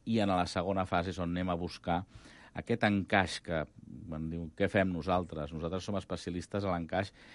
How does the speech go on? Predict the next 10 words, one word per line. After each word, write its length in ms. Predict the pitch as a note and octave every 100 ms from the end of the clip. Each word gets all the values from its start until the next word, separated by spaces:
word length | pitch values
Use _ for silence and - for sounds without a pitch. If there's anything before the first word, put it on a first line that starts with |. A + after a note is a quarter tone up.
| -
entre 320 | F#2+ F2+ F2 E2
cultura 520 | - F2+ - G2 F#2
i 60 | E2+
talent, 540 | E2 D#2 C#2+ C2 C2 - -
i 80 | F#2
aquesta 360 | E2+ G#2+ G2 F2
és 60 | D2+
la 80 |
segona 420 | C#2+ D#2 C#2+ C#2+ C2
part. 260 | D2 -